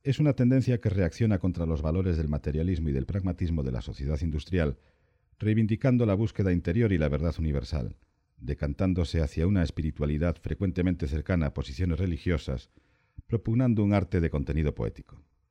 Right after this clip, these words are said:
Los artistas simbolistas encontraron un apoyo paralelo en los escritores. En España, las sugerencias literarias se tomarán de los autores de la generación del noventa y ocho.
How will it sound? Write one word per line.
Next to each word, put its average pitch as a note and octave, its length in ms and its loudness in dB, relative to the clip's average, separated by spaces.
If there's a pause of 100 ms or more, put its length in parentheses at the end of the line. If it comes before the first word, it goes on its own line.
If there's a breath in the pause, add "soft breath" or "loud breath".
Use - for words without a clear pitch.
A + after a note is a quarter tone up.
(920)
Los D#2 160 -2
artistas E2+ 520 0
simbolistas A2+ 800 2
encontraron A#2 560 0
un B2+ 140 4
apoyo A#2 380 2
paralelo G#2 380 4
en F#2+ 60 6
los E2 140 2
escritores. G1+ 680 -8 (680)
En D#2 120 0
España, A#2+ 560 4
las G#2 140 0
sugerencias F2+ 520 0
literarias G2+ 460 2
se F2 80 2
tomarán F2 340 2
de E2+ 60 0
los E2+ 160 0
autores E2 380 0
de D#2+ 100 0
la D2+ 100 0
generación D2 480 -2
del C#2 140 0
noventa C2+ 260 -2
y C#2 80 0
ocho. - 240 -8